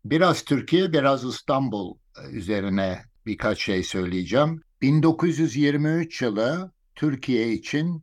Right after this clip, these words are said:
on yıl süren savaşların sonu demek. Tabii bu savaşlar çok büyük, e, yıkıma yol açtı.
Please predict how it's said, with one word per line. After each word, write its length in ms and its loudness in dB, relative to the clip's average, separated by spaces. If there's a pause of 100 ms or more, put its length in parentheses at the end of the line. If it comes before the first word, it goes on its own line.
(140)
on 260 2
yıl 540 -2
süren 680 -2
savaşların 1040 -2 (240)
sonu 520 0 (260)
demek. 480 -4
Tabii 420 2
bu 160 0
savaşlar 760 0 (320)
çok 420 -6
büyük, 540 -2 (160)
e, 160 -10
yıkıma 880 -2
yol 200 0
açtı. 600 -6